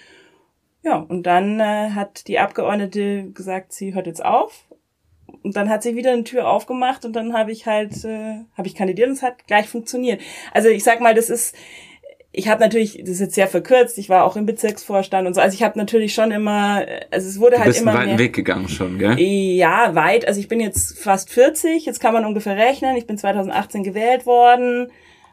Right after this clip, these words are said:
Speaker 1: Äh, genau, also ich, ich hab dann schon, sag ich mal, in den, jetzt, ich bin jetzt Mitglied seit eben, ja, zweitausendneun, ne, so. Ähm, ja,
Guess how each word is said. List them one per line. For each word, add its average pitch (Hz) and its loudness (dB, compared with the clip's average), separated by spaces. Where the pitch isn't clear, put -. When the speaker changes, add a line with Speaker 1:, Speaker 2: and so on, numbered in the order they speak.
Speaker 1:
Äh, 202 -2
genau, 190 4
also 185 4
ich, - -8
ich - -6
hab - 0
dann 208 0
schon, 240 0
sag 202 -4
ich 220 -12
mal, 208 -2
in 196 -6
den, 190 -4
jetzt, - -10
ich - -12
bin 208 -6
jetzt 190 -6
Mitglied 226 -6
seit 196 -4
eben, 185 -6
ja, 185 -4
zweitausendneun, 202 -6
ne, 226 -8
so. 233 -4
Ähm, 190 -6
ja, 202 0